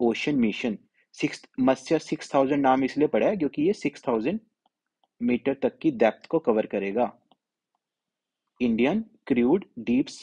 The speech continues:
submergence vehicle, जो कि deep sea को explore करेगा, ज-, जो भी deep sea है, deep sea को explore करेगा।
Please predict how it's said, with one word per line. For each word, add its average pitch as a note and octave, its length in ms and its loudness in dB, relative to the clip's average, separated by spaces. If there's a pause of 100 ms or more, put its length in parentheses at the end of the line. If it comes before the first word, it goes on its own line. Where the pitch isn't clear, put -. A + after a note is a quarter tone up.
(260)
submergence G#2+ 760 -2
vehicle, G#2+ 500 0 (880)
जो - 120 2
कि - 140 -2
deep C4 320 4
sea - 260 -2
को G#3 280 2
explore A2+ 400 2
करेगा, G#2 400 0 (400)
ज-, A2+ 160 -2 (120)
जो B2 180 0
भी C#3+ 100 0
deep B2 320 2
sea B2 240 -4
है, D#3+ 140 -4 (1300)
deep A2 280 -2
sea A2+ 220 -4
को - 240 -4 (120)
explore - 380 -6
करेगा। - 360 -6